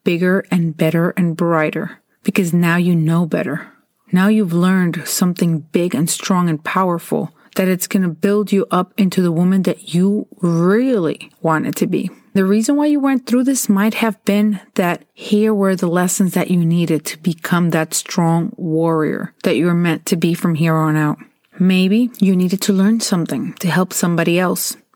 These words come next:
carry somebody else even further. You don't know why, but you didn't lose. You won and you learned. From everything that you learned,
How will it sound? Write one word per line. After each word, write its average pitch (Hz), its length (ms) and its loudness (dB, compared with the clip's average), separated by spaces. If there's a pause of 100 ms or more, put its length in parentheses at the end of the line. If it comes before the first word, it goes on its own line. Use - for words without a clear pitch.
(120)
carry 196 380 0
somebody 170 400 0
else 170 240 0
even 175 260 0
further. 185 460 -2 (160)
You 196 100 4
don't 247 180 2
know 233 140 2
why, 165 500 0
but 175 120 2
you 202 100 4
didn't 233 220 0
lose. 185 420 0 (340)
You 214 180 2
won 170 440 0 (100)
and 185 140 0
you 170 100 0
learned. 160 440 0 (280)
From - 200 0
everything 190 460 2
that 240 120 0
you 214 140 2
learned, 180 420 0